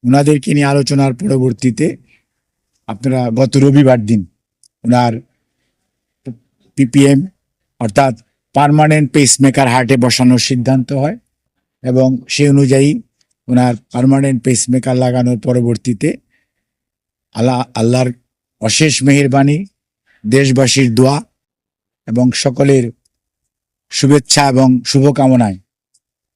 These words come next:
এখন উনি আগের চেয়ে অর্থাৎ শুক্রবার রাত্র, শনিবার এবং রবিবারে যে অবস্থায় উনি ছিলেন অর্থাৎ অত্যন্ত সংকটাপন্ন অবস্থা, যেটি আমরা এখানে অনেকবার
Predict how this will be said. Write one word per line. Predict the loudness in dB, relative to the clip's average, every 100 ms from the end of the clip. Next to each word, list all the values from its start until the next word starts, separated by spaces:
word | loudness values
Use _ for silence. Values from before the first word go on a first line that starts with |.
| _ -6
এখন | -2 0 0 -4 _ _ _ 0
উনি | 2 2 -2
আগের | 0 2 2 0
চেয়ে | 0 0
অর্থাৎ | 0 -4 -2
শুক্রবার | -4 -2 -2 0 0
রাত্র, | 0 -2 -4 -4 -4
শনিবার | -2 0 2 2 -2 -8 _ _ _ _ _ -8
এবং | -2 2
রবিবারে | 4 4 4 2 2
যে | 2 2
অবস্থায় | 2 0 0 0 2
উনি | 0
ছিলেন | 0 -2 0 -2 -6 _ _ _ -12
অর্থাৎ | -10 -4 -6 -2
অত্যন্ত | -4 -4 0 2 2 0 -2
সংকটাপন্ন | 0 -2 -2 -2 -2 -2 -2 0
অবস্থা, | 0 -2 0 -2 -4 _ _ _ _ _ -4
যেটি | 0 2 2
আমরা | 4 2 2 -2 -10 _ _ _ -8
এখানে | -4 -2 0
অনেকবার | 2 2 2 2 2